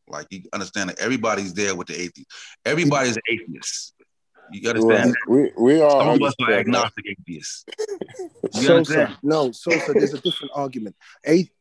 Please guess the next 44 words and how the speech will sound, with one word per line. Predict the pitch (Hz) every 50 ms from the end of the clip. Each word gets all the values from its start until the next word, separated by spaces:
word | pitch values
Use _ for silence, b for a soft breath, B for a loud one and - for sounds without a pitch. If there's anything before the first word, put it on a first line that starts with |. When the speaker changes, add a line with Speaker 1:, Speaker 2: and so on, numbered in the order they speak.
| -
Speaker 3:
uh, | - 135 - -
agnostic | 156 160 143 143 156 170 170 - - 147 - - -
only | 143 147 143 135
comes | 120 - - 143 131 117 -
into | 127 113 - - 123
when | 113 123 123 117
you're | 113 -
coming | - - 127 120 113
into | 113 110 - - - - 123
ideologies | 120 113 104 107 113 117 123 117 101 - 107 98 -
and | 104 98
stuff | - - 104 104 -
like | 104 95 87 -
that. | 110 92 - b b b b b -
When | 107 123
you're | 143 160 165
talking | - 175 147 - 143
about | 131 113 127 117 -
when | 120 127 127
you | 123 117 110
don't | 135 131 117 101
know | 107 123 127 117
something, | 107 - - 110 101 _ - 95 - _ B B B B
we | - 117
say | - - - 143 123
we | 120 120 107
don't | 120 120 - -
know. | 101 120 117 101 - - _ _ _ _ _ _ -
Like, | 101 110 113
we | 107 120
don't | 113 135 151 165 151
know | 139 143 135
how | 120 117 131 127
the | 117 117
beginning | 104 120 110 139 131 123 120 120
of | 120 113
the | - 113
universe | 123 131 120 120 104 110 107 101
started. | - - 127 113 101
We | 120
don't | 123 151 156 160 -
say | - 147
we're | 127 123 - -
agnostic. | 131 123 120 120 131 135 - - - 107